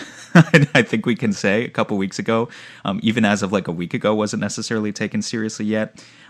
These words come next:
Um, and then the confirmation of, of Gobert getting positive, Adam Silver immediately making the right call to postpone the season,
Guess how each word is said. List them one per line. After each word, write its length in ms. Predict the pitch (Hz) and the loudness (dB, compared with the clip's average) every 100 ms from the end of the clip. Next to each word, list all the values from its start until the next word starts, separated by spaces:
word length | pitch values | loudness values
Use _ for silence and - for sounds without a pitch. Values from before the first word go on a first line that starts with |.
| - | -2
Um, 240 | 104 95 104 | 0 0 0
and 160 | 101 | -2
then 260 | 98 98 95 | 0 0 -2
the 120 | 107 | -6
confirmation 680 | 101 101 98 104 95 92 - | -4 -4 -4 -4 -6 -6 -6
of, 180 | 90 85 - | -8 -8 -14
of 180 | 92 90 | -12 -8
Gobert 420 | 90 85 90 85 | -8 -6 -8 -6
getting 200 | 90 85 | -8 -4
positive, 580 | 104 95 - 101 90 - - | -2 -2 -2 -4 -6 -12 -8
Adam 220 | 101 95 | -4 -4
Silver 320 | - 98 95 | -4 -4 -4
immediately 420 | 90 110 139 117 | -2 0 0 2
making 300 | 110 107 110 101 | 2 2 0 -2
the 60 | |
right 200 | 98 95 | -2 -4
call 420 | - 101 98 98 - _ _ _ - | -2 0 0 -2 -8 _ _ _ -4
to 380 | 113 104 101 | 2 2 2
postpone 500 | 90 110 104 - 147 | 0 -2 -2 0 0
the 80 | 117 | 0
season, 540 | - 160 147 101 92 | -2 -2 0 0 -2